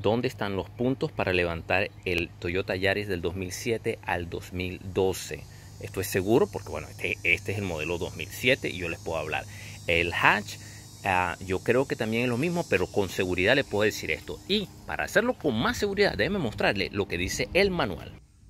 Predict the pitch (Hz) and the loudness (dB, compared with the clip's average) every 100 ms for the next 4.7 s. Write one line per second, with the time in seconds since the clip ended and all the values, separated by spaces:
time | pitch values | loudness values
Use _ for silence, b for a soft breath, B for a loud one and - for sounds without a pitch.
0 | - - - - 113 139 185 165 175 170 | -20 -20 -20 -12 -4 -4 -4 -6 -6 -6
1 | 151 165 202 202 - - 117 139 160 160 | -6 -4 -4 -4 -10 0 2 4 2 0
2 | 117 117 131 156 156 139 120 107 101 - | 0 -2 -2 -4 -4 -2 -2 0 0 -2
3 | - - 170 170 185 - 113 104 101 107 | -6 -4 -4 -4 -6 -4 -4 -2 -2 -2
4 | 113 104 78 67 - - - | -2 -4 -6 -10 -10 -10 -12